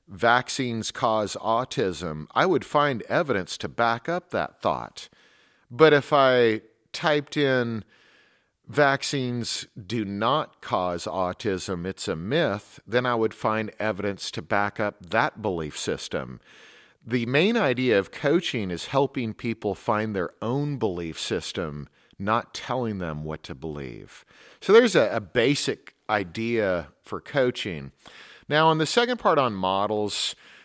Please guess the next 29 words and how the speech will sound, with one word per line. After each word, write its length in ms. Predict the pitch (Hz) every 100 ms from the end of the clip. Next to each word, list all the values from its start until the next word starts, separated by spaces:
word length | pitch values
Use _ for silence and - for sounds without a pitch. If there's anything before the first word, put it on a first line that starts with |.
| _ _
models 680 | 135 160 208 254 254 233 170
are 180 | 135 110
a 100 | 98
good 440 | 87 107 117 104
place 440 | - 107 104 - -
to 120 | 92
start. 880 | - - 120 90 73 62 - - - _ - _ _ -
But 220 | 143 180
if 160 | 170
you 120 | 185 175
go 200 | 220 226
search 400 | - 220 214 180
out 220 | 170 131
in 40 |
the 80 | 139
world, 440 | 113 113 107 104
you 120 | 104 117
will 120 | 110
find 460 | - 143 143 147
that 140 | 110 -
there 180 | 101 -
are 240 | 90 90
a 80 | 85
lot 460 | 82 80 92 104
of 160 | 101 80
different 380 | 98 - 92 73
models 520 | 87 87 82 82 -
out 300 | 85 87 -
there. 360 | 78 65 64